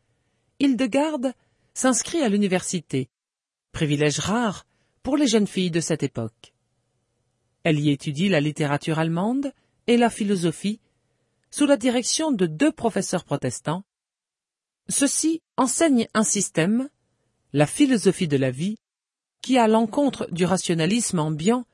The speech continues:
affirme que l'homme est capable de connaître Dieu. Son professeur Stanchik insiste sur la pureté de cœur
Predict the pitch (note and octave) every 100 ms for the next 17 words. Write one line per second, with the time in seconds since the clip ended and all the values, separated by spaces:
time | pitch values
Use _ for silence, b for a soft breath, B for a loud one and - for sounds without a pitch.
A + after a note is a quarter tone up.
0 | _ _ _ _ _ - A#3+ - D#4 D4+
1 | D4 - _ _ _ - C4 A#3+ A3+ A3+
2 | - _ A#3+ - A3+ - F3 D#3 C#3+ D3
3 | - D3 C#3+ - C3 A#2+ B2 A2+ - _
4 | _ _ _ _ _ _ _ _ _ _
5 | _ _ _ - G3+ G3+ A3 A#3 A3 C#4+
6 | D4+ - F#3+ F3 - C#4 C#4 - - _
7 | _ _ _ _ C4+ C4+ - E4 - -
8 | - _ _ _ - C#4 B3 B3 - D4+
9 | - B3+ G3+ G3 D#3+ C#3 C3+ B2+